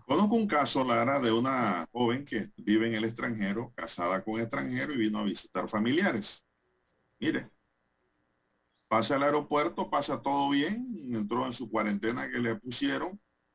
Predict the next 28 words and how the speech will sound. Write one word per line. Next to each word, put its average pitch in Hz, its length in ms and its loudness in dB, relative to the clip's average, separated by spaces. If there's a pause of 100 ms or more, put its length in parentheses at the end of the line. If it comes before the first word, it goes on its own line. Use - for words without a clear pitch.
(280)
¿Y - 100 -6
qué 127 160 -2
pasa? 160 460 0
Que - 80 -8
a 90 60 0
los 92 180 2
días 110 320 2
todos 139 380 0
desarrollan 104 580 -2
covid. 98 340 -4 (1400)
No 98 100 -2
se 104 160 -2
sabe 107 280 2
si 101 140 -4
ella 95 160 0
lo 87 160 -4
trajo 180 460 -2 (1900)
o 139 380 0 (500)
ella 117 240 0
también 104 240 0
se 110 140 -6
contagió 92 440 -2
en 107 60 0
la 101 100 0
familia 95 460 -2
que 92 80 -4
se 98 160 -2
reunió. 123 460 -2